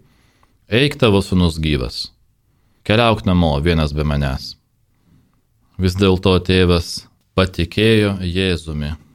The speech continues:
nors savo akimis stebuklų ir nematė. Tik grįžęs namo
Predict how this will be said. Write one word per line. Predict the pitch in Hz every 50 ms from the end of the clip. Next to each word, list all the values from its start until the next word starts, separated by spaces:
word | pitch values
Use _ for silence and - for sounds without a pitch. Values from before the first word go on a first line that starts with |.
| _ _ _ -
nors | - 82 80 78 76 76 78 - - - -
savo | - - - 80 78 78 76 78 76
akimis | 76 73 - - - 82 110 120 - - - - -
stebuklų | - - - 87 80 78 78 78 - - 76 73 71 69
ir | 69 78
nematė. | 76 76 78 87 101 107 92 80 73 - - 76 73 - _ _ _ _ _ _ _ _ _ _ _ _ _ _ _ _ _ _ _ _ _
Tik | - 101 - - 92
grįžęs | 87 95 104 120 123 104 107 104 101 - -
namo | 101 92 90 101 123 135